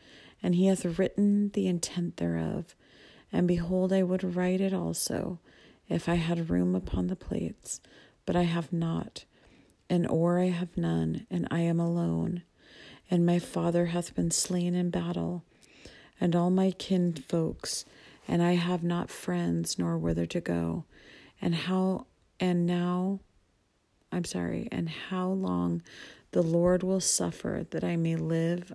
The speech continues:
I know not. Wow. I can't imagine.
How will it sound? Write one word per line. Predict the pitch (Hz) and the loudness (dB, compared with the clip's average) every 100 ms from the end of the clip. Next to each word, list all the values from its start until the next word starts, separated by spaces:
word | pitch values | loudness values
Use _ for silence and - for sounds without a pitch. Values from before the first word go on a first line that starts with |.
| - | -6
I | 170 165 | -2 0
know | 165 165 | 0 0
not. | 170 170 - - - - _ _ _ _ _ _ _ _ _ - - - - - - - - _ _ _ _ _ - | 0 -2 -6 -10 -18 -20 _ _ _ _ _ _ _ _ _ -20 -20 -20 -20 -20 -20 -20 -20 _ _ _ _ _ -4
Wow. | 175 180 170 170 165 160 156 - - - - - - - _ _ _ _ _ _ _ _ _ _ _ _ _ _ _ _ | 2 4 4 2 2 0 -4 -10 -20 -20 -20 -20 -20 -20 _ _ _ _ _ _ _ _ _ _ _ _ _ _ _ _
I | 180 175 | -2 -2
can't | - 190 180 | 0 0 2
imagine. | 175 170 170 165 165 170 170 | 0 0 0 0 0 0 -2